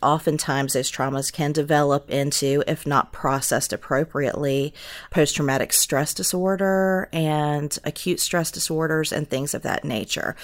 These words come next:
where it really dysregulates your central nervous system on the regular and can negatively impact relationships. It shows up in somatic symptoms, so you're experiencing that physically,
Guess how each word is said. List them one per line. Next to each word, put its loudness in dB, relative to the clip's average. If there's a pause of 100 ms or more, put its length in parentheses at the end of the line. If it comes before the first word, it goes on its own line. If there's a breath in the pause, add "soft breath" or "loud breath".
(180 loud breath)
where 4
it 6
really 4
dysregulates 2
your -4
central -4
nervous -2
system -2
on -2
the -6
regular 0
and -4
can -6
negatively -2
impact -6
relationships. -2 (440 loud breath)
It 2
shows 4
up 2
in 0
somatic 4
symptoms, 2
so 4
you're 6
experiencing 0
that -4
physically, 2